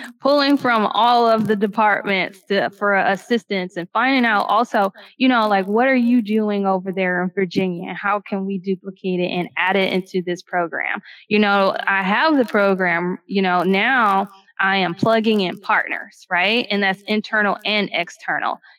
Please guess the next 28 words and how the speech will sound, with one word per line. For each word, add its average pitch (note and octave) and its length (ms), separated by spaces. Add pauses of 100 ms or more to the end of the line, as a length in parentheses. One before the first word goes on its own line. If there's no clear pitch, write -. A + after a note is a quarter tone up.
You G#3+ 80
know, G3+ 120
we A3 200
have F3+ 560
programs G3 800
out F3+ 260 (100)
east G3+ 400 (220)
that F3 380
del-, F#3 440
uh, F#3 180 (120)
delves G3 260
into G3 480
data F#3 460
analytics, F3 720 (360)
you G3+ 120
know, F#3 320
and, F3 440
um, E3 460 (160)
we A3 240
have F#3 420
other G3 720
sponsorships G3 960
out F3+ 260
east G#3 280
that F3 140
we're G3+ 160
looking G3 440
to, F#3+ 380